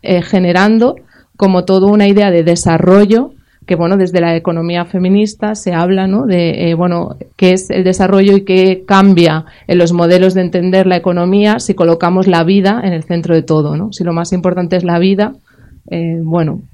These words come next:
eso cómo regularía nuestras formas de trabajo, nuestras formas de tiempo, nuestras formas de cuidado. Un poco,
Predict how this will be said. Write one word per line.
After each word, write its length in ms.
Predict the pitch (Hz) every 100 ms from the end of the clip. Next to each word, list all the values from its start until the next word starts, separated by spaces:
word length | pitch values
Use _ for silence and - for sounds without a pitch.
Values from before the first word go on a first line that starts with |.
| -
eso 240 | 185 208 190
cómo 220 | 190 196
regularía 760 | 190 185 185 180 196 196 220 - _ -
nuestras 340 | 180 175 165
formas 300 | 180 175 175
de 80 | 175
trabajo, 480 | 160 180 196 196 190
nuestras 260 | 170 170
formas 300 | 175 165 165
de 100 | 160
tiempo, 480 | 156 185 196 190 190
nuestras 280 | 170 170 160
formas 300 | 170 165 160
de 120 | 156
cuidado. 540 | 160 160 175 180 180 - - - - - -
Un 180 | 180 165
poco, 960 | 180 175 185 185 180 180 170 170 175